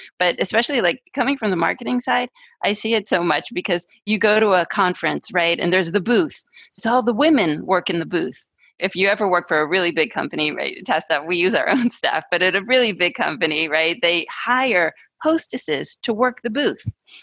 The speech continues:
and scan the badges. And that just rubs me the wrong way. I want to see more diversity in those kind of typical roles that are relegated to women. I think that could be a positive shift. So the woman isn't always seen as kind of the hostess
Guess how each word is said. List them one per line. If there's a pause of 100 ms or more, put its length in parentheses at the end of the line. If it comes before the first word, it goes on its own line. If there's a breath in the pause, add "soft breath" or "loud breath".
and
scan
the
badges.
And (480 soft breath)
that
just
rubs
me
the
wrong
way.
I
want
to
see
more
diversity
in
those
kind
of
typical
roles
that
are (240)
relegated
to
women. (480 soft breath)
I
think
that
could
be
a
positive
shift.
So
the
woman
isn't
always (380 loud breath)
seen
as
kind
of
the
hostess